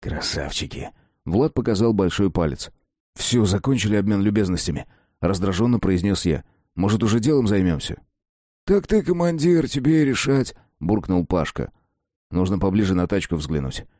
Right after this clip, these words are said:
И Лёху с ребятами вызвать". "Ну, со вторым проблем нет, сейчас свяжусь. А вот вниз соваться не рекомендую", — ответил он и указал пальцем на выезд со двора.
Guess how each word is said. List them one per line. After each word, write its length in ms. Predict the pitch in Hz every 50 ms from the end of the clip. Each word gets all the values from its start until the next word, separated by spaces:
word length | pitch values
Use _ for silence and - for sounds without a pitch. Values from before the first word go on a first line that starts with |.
| _ _ _
И 100 | - 90
Лёху 320 | 98 110 120 110 - 90 82
с 100 | - -
ребятами 420 | 87 95 101 104 92 82 73 76
вызвать". 440 | 80 85 92 78 78 69 - - - - _ _ _ _ _ _ _ _ -
"Ну, 180 | - 196 202
со 140 | - - 190
вторым 440 | 165 - - 196 202 233 247 247 233
проблем 460 | - 160 156 151 170 190 185 170 160
нет, 220 | 170 175 160 -
сейчас 400 | - - 135 127 - 175 160 143
свяжусь. 500 | - - 143 147 139 139 160 143 - - - - _ _ _ _ _ _ _ _ -
А 100 | - -
вот 180 | 135 165 170 135
вниз 280 | 147 180 202 202 165
соваться 440 | - - 143 143 151 156 - - -
не 120 | 143 139 139
рекомендую", — 720 | 143 139 - 143 147 147 147 143 156 147 139 123 - - _ _ _ _ -
ответил 520 | - 85 87 - 101 107 92 - 95 104
он 140 | 117 113 98
и 40 | 92
указал 400 | 87 80 87 92 87 101 92 85
пальцем 480 | - 110 110 107 90 - 92 76 73
на 120 | 80 87 85
выезд 300 | 82 92 101 101 87 -
со 140 | - - 82
двора. 380 | - 87 85 82 80 67 60